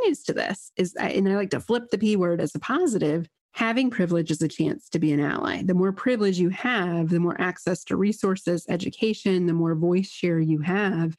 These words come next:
the more likely people are going to listen to you more so than somebody that's marginalized. And we're seeing this today. If you have somebody that is perceived to benefit from the conversation happening, someone in the people of color community, a woman talking about women's rights,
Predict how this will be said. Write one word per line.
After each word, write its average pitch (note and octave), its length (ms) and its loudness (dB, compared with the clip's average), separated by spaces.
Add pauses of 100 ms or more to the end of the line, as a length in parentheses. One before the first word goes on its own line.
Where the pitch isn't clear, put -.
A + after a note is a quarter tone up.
(360)
the A3 60 2
more E4+ 140 2
likely G4 240 -2
people D#4+ 240 0
are C#4+ 280 0
going C4+ 300 2
to C4 100 0
listen G#3 560 2
to - 140 0
you F#3 480 2 (260)
more G3+ 240 4
so F#3 380 0
than E3+ 160 2
somebody E3+ 320 2
that's D#3+ 240 -2
marginalized. - 640 -2
And G#3 80 2
we're A3 60 2
seeing G4+ 260 0
this D4+ 180 0
today. C#4+ 640 -2 (300)
If G3 140 0
you A3 100 4
have C4 260 0
somebody B3+ 220 2
that F#3 180 0 (140)
is F#3+ 120 0
perceived A#3 640 0
to F#3+ 100 2
benefit F3+ 680 2
from F3+ 200 0
the E3+ 80 2
conversation E3 760 0
happening, G#3+ 540 -2
someone F3+ 300 0
in F#3 100 2
the F#3 80 2
people G3+ 300 -2
of G3+ 100 -4
color G3+ 320 0
community, E3+ 400 2
a F3+ 60 2
woman G#3+ 320 2
talking G3 280 0
about F#3+ 140 2
women's F#3+ 320 2
rights, G#3+ 400 0